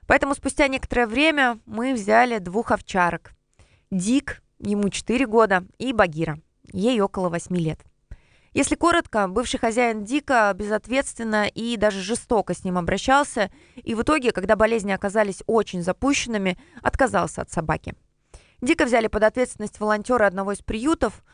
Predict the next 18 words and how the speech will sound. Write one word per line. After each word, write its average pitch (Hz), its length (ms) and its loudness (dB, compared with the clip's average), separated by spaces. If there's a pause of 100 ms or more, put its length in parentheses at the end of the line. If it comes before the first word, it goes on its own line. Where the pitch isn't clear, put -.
(200)
Два 185 360 4
месяца 208 640 0
он 202 140 -2
находился 190 800 -2
в - 20 -10
ветклинике 202 680 -2
на 180 80 -2
стационаре, 185 720 0 (800)
и 214 240 -2
мы 208 140 0
до 202 100 -4
сих - 180 -6
пор 208 240 4
его 180 220 -4
долечиваем. 160 600 -4 (720)
Хозяин 269 380 4
Багиры 254 440 2
умер, 262 440 0